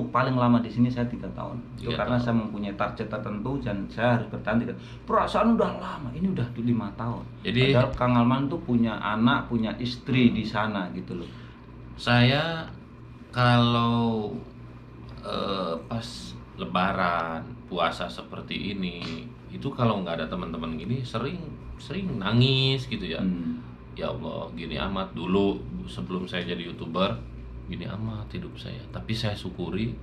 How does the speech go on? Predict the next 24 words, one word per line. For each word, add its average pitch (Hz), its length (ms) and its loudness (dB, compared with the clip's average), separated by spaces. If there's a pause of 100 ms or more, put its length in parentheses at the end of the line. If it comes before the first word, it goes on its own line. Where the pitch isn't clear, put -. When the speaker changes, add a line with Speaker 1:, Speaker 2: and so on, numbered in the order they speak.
(800)
Speaker 2:
dan 90 260 0
saya 92 280 2
jalani 87 640 2 (760)
dibarengi 87 420 -2
dengan 85 260 -2
doa 87 460 -2 (300)
dan 82 240 -4
keyakinan, 87 680 -4
alhamdulillah. 82 640 -6 (1300)
Nah, 95 180 2
ini 98 220 4
saran 92 340 2
juga, 90 600 2
eh, 82 400 -2
buat 82 260 -2
teman-teman 92 880 2 (1120)
dimanapun 87 600 -2
berada 80 680 2
yang 87 340 -6
ingin 117 320 4
kerja 87 300 -4
ke 85 120 -10
luar 82 280 -4
negeri, 82 560 -6